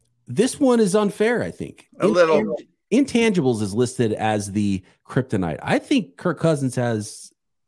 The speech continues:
Speaker 1: amazing intangibles. I think it's one of his best traits is intangibles. But there is something with Cousins where, and maybe it's just be-, the, not, not finding the right term, because I don't know exactly what it is,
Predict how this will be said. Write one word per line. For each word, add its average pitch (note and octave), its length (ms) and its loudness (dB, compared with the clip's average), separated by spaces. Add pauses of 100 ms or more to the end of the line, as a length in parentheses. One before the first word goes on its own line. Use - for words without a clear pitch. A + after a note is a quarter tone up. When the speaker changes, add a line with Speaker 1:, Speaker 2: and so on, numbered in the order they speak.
Speaker 1:
amazing C3+ 500 2
intangibles. - 480 -10
I B2 80 2
think G3 100 4
it's - 120 -2
one F#3 160 2
of D#3+ 100 -2
his F3 360 0 (300)
best F3 340 -2
traits D4+ 540 -4 (400)
is A2+ 180 0
intangibles. D#2+ 880 -6
But B2 120 -4
there A3+ 120 0
is F#4 140 -2
something C4+ 560 0
with D3 200 -4
Cousins D3+ 680 -2 (680)
where, D3 560 -2 (560)
and C3+ 300 -4
maybe G#3+ 200 0
it's F#3+ 120 -4
just - 280 -4 (280)
be-, B2+ 160 -8 (360)
the, B2 160 -14 (120)
not, C3+ 280 -4 (160)
not C#3+ 260 -4
finding D#3+ 280 2
the C3 100 0
right B2+ 300 -2
term, D#3+ 400 -2
because B2+ 340 -6
I A#2+ 120 -4
don't G3+ 140 -2
know D#3+ 120 0
exactly B2+ 400 -2
what A#2+ 220 -2
it G#2+ 80 -4
is, A2 420 -2